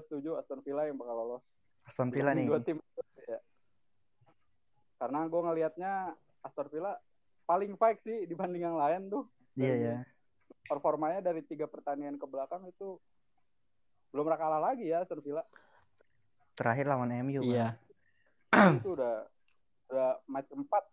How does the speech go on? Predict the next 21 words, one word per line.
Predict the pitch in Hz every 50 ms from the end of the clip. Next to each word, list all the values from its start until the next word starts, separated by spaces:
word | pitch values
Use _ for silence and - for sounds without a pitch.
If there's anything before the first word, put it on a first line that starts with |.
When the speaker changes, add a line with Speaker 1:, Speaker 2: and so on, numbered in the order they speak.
| _ _ - - - -
Speaker 1:
belum, | - 139 139 135 135 135 -
sebelum | - 139 143 139 143 135 - _ _ _ _ _ _ -
tiga | - 127 131
match | 127 139 131 - _ _ _
ke | 151
depan. | - - - - 170 185 175 175 170 - _ _ _ - - - _ _ _ _ _ _ _ _ _ _ _ _
Ini | - 165 220 254
tapi | 247 240 226 277
kemenangan | 277 220 202 202 190 185 180 175
pertama | - - 175 185 196 208 226 240
nih. | 247 262 302 - - - - - -
Speaker 3:
<laughs> | 403 - - 440 - - 359 330 -
Speaker 1:
Tadi | 226 233 349 415
seri | 226 214 220 403 -
dulu. | - 190 226 226 190 277 - 226 311 302 320
Speaker 2:
Iya. | 294 277 262 170 175 165 - - - - - - - 320 311 427
Speaker 3:
Udah | - - 165 165 165
gua | - 196 196
bilang | 190 180 202 214 226 240 277 302 294 240 220 208
Robin | 196 196 190 175 175 226 247 254 277
Hood. | 269 311 302 247 185 156 151